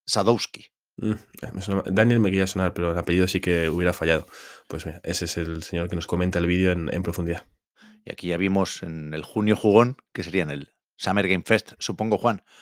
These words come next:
Speaker 1: que
Speaker 2: Mm.
Speaker 1: apareció el juego y nos dijo que estará listo en algún momento de dos mil veintiséis. Todavía
Speaker 2: Sí.
Speaker 1: no concretamos fecha.
Speaker 2: Es la ventana de lanzamiento supuesta. Habrá que ver si no se mueve un poquito más o no, pero bueno, yo siempre que veo dos mil veintiséis pienso en otoño, entra muy bien un juego así.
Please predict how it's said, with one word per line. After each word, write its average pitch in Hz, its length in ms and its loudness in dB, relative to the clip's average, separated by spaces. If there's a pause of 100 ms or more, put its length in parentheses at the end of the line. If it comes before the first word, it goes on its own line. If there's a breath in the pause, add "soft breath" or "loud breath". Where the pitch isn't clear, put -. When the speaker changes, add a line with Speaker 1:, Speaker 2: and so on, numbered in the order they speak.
(180 soft breath)
Speaker 1:
que 92 100 -2
Speaker 2:
Mm. - 20 0
Speaker 1:
apareció 95 300 0
el 85 60 -2
juego 104 220 4
y 104 40 4
nos 95 160 -2
dijo 98 240 -2
que 110 280 4
estará 90 460 0
listo 101 300 0
en 90 60 0
algún 90 200 0
momento 107 380 4
de 113 220 4
dos 92 180 -4
mil 104 160 0
veintiséis. - 540 -6 (200)
Todavía 113 300 2
Speaker 2:
Sí. - 40 -4
Speaker 1:
no 78 320 -6
concretamos 87 600 -6
fecha. - 280 -12 (540 loud breath)
Speaker 2:
Es 101 160 -2
la 101 440 4
ventana 98 480 4
de 107 40 4
lanzamiento 101 500 0
supuesta. 104 460 0
Habrá - 280 -8
que 95 120 -4
ver 98 160 0
si - 260 -4
no 95 160 0
se 95 340 -2
mueve 95 200 0
un 95 80 -2
poquito 98 300 -2
más 107 200 -2
o 104 40 -2
no, 127 120 2
pero 92 160 -2
bueno, 90 320 -4
yo 90 340 -6
siempre 98 280 -2
que 95 60 0
veo 95 320 -2
dos 98 160 -10
mil 98 100 0
veintiséis 95 300 -4
pienso 87 260 -6
en 80 100 -6
otoño, 101 380 0
entra 95 200 -2
muy 82 100 -4
bien 82 180 -4
un 87 80 -14
juego 78 180 0
así. - 200 -6